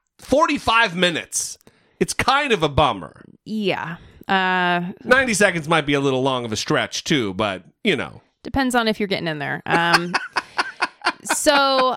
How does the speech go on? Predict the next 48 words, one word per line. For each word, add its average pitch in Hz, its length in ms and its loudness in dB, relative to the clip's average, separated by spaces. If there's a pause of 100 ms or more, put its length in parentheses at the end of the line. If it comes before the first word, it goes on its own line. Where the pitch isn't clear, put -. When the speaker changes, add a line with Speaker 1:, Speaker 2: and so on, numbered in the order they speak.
(140)
Speaker 2:
I, 240 520 0 (300)
<laughs> - 0 - (920)
I 240 180 4
am, 247 480 0
I'm 269 200 0
never, 302 220 4
Speaker 1:
Ah. 262 720 2
Speaker 2:
I'm 254 240 2
never 285 260 2
surprised 220 560 0
by 208 100 2
Rudy 190 280 0
Giuliani, 175 760 0
but 190 280 2
it 208 160 0
is 247 220 -2
funny 277 260 0
how 254 160 0
they 285 120 0
don't 359 160 2
even 311 180 2
care 208 260 0
anymore. 147 420 -8
Because 208 280 -2
like 233 200 -2
you 233 100 0
said, 208 220 0
Donald 190 260 -2
Trump 185 280 -2
did 185 160 -2
talk 170 220 -2
about 175 180 -2
how 165 200 -8
easy 262 300 -2
the 247 100 -6
questions 226 460 -4
were. 214 140 2
He 208 140 -6
didn't 180 200 -4
need 185 120 -4
to 175 60 -10
consult 180 340 -6
with 170 120 -8
his - 140 -6
attorneys. 269 520 -2
"I'm 220 260 0
writing 220 280 0
the 208 100 0